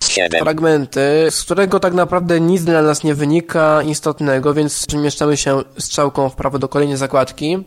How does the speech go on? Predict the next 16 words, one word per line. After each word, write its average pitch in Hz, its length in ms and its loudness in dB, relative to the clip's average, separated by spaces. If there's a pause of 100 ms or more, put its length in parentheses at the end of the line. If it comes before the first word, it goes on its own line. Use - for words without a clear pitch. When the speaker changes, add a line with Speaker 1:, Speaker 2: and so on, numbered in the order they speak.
(120)
Speaker 1:
Pliki 82 360 -2
pięć 92 440 -2
z - 40 -2
siedem. 85 420 0
Speaker 2:
To 156 80 -2
jest 160 180 0
ciekawa 139 280 -2
zakładka, 135 520 -2
pliki. 151 480 -2 (140)
Gdybyśmy 165 520 -2
teraz, 175 720 2 (220)
y, 131 40 -4
mieli 147 240 -2
torrenta 143 600 0
na 135 120 0
liście 135 720 -2